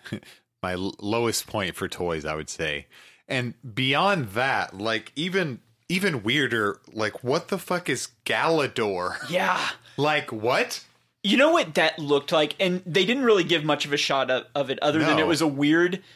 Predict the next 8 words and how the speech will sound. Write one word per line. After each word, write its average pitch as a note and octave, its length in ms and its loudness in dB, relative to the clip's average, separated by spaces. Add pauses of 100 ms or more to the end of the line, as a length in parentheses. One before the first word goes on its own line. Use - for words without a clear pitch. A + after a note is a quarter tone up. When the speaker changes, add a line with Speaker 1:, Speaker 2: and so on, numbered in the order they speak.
(540)
Speaker 2:
live-action D3+ 720 2
T C#3+ 180 -8
V C3+ 180 -6
show. F#3+ 340 -2 (500)
But G3+ 240 2
they F#3+ 120 4
very F#3+ 480 2
briefly D3+ 960 -2